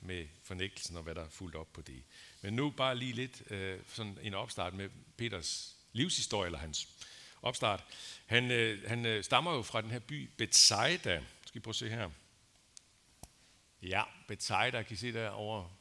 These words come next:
til højre på billedet, øh, oven for Galileas sø, som også hedder Genera-, Genesarets sø. Den lå, hvis I kan se, der er Jordanfloden, der løber ned i Bethsaida, så løber den jo videre nedad, ikke også? Men den løber ned der, ovenfra, og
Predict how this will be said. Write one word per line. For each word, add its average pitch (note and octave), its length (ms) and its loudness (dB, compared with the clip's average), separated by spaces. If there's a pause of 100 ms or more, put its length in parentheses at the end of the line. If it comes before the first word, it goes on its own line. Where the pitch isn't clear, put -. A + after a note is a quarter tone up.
(280)
til G2+ 140 -6
højre A2 240 -2
på G2+ 100 -12
billedet, A#2 340 -6 (100)
øh, G#2 180 -6
oven A2+ 240 -4
for G#2+ 200 -2
Galileas G#2 560 0
sø, B2+ 180 0
som A2 140 -2
også G#2 160 -4
hedder G2 160 -4
Genera-, G#2+ 320 -4 (100)
Genesarets A2 420 -4
sø. A#2+ 200 -2 (440)
Den B2+ 120 0
lå, D3 180 4
hvis B2+ 220 -4
I C3+ 40 -4
kan A#2+ 80 -6
se, C3+ 340 0
der B2+ 80 2
er C3 60 4
Jordanfloden, B2 680 0
der G2+ 60 -2
løber G2 200 -6
ned B2 260 -2
i C#3+ 60 0
Bethsaida, G#2+ 460 -4
så F2+ 100 -6
løber F#2 180 -6
den F2+ 80 -6
jo E2+ 100 -6
videre G#2+ 260 -6
nedad, F2+ 280 -6
ikke E2+ 120 -8
også? F2 140 -10 (320)
Men A2+ 240 0
den B2 120 -2
løber A#2 180 -2
ned C#3+ 160 -2
der, B2+ 200 -2 (680)
ovenfra, B2 520 0 (100)
og B2 320 0